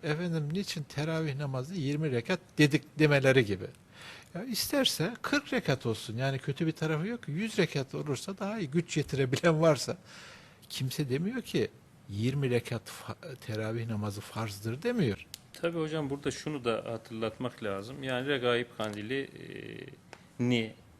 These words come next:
Speaker 2: e, işte bu gibi eleştiriler ya da ithamlar karşısında savunacağım diye tutup Hazreti Peygamber'e ait olmayan bir takım sözleri hadis diye uydurmak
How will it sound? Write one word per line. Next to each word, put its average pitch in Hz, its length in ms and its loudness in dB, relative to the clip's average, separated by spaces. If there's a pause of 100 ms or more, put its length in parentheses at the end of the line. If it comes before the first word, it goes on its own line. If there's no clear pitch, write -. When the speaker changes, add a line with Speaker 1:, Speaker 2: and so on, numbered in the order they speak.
(460)
Speaker 2:
e, 104 420 -10 (100)
işte 117 360 -8
bu 139 60 -4
gibi 113 260 -4
eleştiriler 101 840 -6
ya 101 220 -6
da 98 100 -2
ithamlar 107 640 -6
karşısında 95 420 -10
savunacağım 110 720 -4
diye 90 200 -8
tutup - 280 -10
Hazreti 113 360 -6
Peygamber'e 92 580 -2
ait 110 420 -2
olmayan 95 380 -8
bir 107 120 -16
takım 107 320 -8 (340)
sözleri 110 500 -2
hadis 110 400 -4
diye 110 140 -2
uydurmak 120 680 0